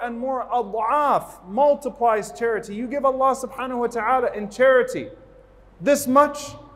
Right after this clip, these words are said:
Allah turns it into mountains of gold on the Day of Judgment.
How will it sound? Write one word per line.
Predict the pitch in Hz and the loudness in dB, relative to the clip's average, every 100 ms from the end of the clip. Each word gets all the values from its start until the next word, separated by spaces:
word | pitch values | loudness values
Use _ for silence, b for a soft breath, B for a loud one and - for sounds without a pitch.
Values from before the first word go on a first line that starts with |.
| - | 0
Allah | 240 254 254 | 4 4 2
turns | 254 277 247 | -2 -2 -2
it | 240 | -4
into | 226 220 | -4 -4
mountains | 220 269 262 262 226 | 0 0 -2 -6 -6
of | 214 180 | -6 4
gold | 233 254 233 | 6 6 2
on | |
the | 208 | -2
Day | 190 220 | 0 0
of | 196 | 0
Judgment. | 208 240 175 139 | 0 -2 -4 -10